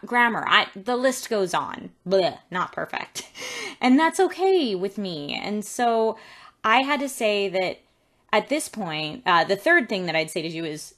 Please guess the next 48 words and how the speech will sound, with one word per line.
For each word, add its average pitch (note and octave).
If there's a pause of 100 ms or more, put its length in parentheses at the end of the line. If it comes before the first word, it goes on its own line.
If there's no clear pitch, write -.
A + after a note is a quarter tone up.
is E3+
focus G3+
on D#3+
what F#3
it G3
is F3+
that -
you D3+
can D#3+
control A#3
in B3
the B3
situation. B3 (360)
Obviously, A#3
outside F#3
factors E3
are E3+
going D#3+
to F3+
freak D3
us F#3
out. C3+
I'm E3
being E3
a D3+
very E3
big D3
control D#3
freak. D3
Anything F#3
I E3
can't D3+
control D#3+ (220)
flips -
me E3+
out. C3
So F3
what G3+
can A3+
I F3+
control? - (460)
I G3+
can A3
control G3+
how D3
people C3
view -
me. -